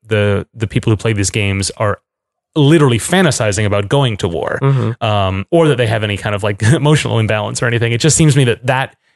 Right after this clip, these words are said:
Speaker 1: that is a weird wish to have, to want to be in that fantasy in particular. That seems, I, I, I cannot relate to that in any
Speaker 2: Do
Speaker 1: way.
Speaker 2: you have an issue with Civil War reenactments?
Speaker 1: But that's performative, right? I mean,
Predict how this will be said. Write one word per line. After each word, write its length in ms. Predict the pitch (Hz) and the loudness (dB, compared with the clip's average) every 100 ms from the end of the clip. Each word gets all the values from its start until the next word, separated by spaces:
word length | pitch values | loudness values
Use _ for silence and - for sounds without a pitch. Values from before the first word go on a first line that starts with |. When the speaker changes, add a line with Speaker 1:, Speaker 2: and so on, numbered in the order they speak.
| _ - | _ 0
Speaker 1:
that 100 | 156 | 2
is 80 | |
a 80 | 139 | 4
weird 480 | 120 113 147 160 127 | 2 4 4 4 4
wish 340 | 107 123 - | 0 -2 -2
to 80 | - | -6
have, 540 | - 98 87 78 - - | -4 -4 -6 -8 -14 -6
to 80 | 131 | -2
want 240 | 107 110 - | 0 0 -2
to 100 | 110 - | -6 -4
be 240 | 135 123 120 | 0 0 0
in 180 | 123 | 0
that 280 | 113 113 - | -2 -4 -6
fantasy 580 | - 110 87 - - - | -6 -6 -4 -6 -10 -12
in 120 | 120 | -10
particular. 520 | 113 110 110 87 82 - _ _ _ - | -6 -4 -4 -6 -8 -12 _ _ _ -6
That 100 | 117 | 0
seems, 300 | 147 127 113 | 2 2 2
I, 120 | 131 135 | -2 -2
I, 120 | 135 127 - | -2 -2 -2
I 80 | 147 | -2
cannot 300 | 156 147 123 | 0 0 0
relate 200 | 117 107 | -2 -2
to 60 | 104 | -4
that 140 | 90 | -4
in 80 | 110 | -4
any 140 | 101 | 0
Speaker 2:
Do 80 | 160 | 2
Speaker 1:
way. 120 | 160 | 2
Speaker 2:
you 720 | 160 165 156 151 151 147 147 | 2 4 4 4 4 4 2
have 180 | 147 135 | 2 2
an 200 | 131 120 | 2 2
issue 260 | 131 - 120 | -2 0 0
with 200 | 117 - | 0 -2
Civil 320 | - 120 113 | -2 0 2
War 200 | 113 120 | 0 0
reenactments? 680 | 131 139 139 139 156 151 _ _ - - - - | 0 0 -2 -4 -8 -14 _ _ -18 -16 -16 -8
Speaker 1:
But 160 | - 180 | -4 2
that's 180 | 220 226 | 2 2
performative, 800 | 185 - 107 95 78 73 - - | 0 0 0 -2 -4 -8 -8 -2
right? 460 | 143 147 143 - - _ | 0 0 -2 -10 -14 _
I 60 | 139 | 0
mean, 400 | 139 131 123 | 2 4 2